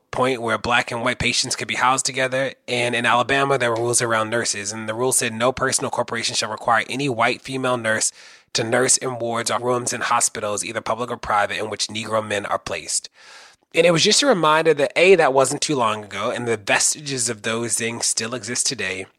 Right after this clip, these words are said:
And B, that separation is rooted in the desire to dehumanize people, because when people are dehumanized, it's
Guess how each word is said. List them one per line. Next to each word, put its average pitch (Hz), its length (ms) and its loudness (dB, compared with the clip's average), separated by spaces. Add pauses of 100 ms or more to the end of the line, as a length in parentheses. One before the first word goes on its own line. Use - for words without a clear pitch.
(160)
And 139 180 -4
B, 185 280 2
that 135 140 2
separation 160 720 4
is 113 200 2
rooted 143 400 2
in 120 100 -2
the 117 60 -2
desire 110 420 -2
to 110 120 -4
dehumanize 117 680 -4
people, 165 280 -4
because 120 380 -4
when 156 220 4
people 135 260 0
are 123 60 4
dehumanized, 135 680 -2
it's 120 160 -4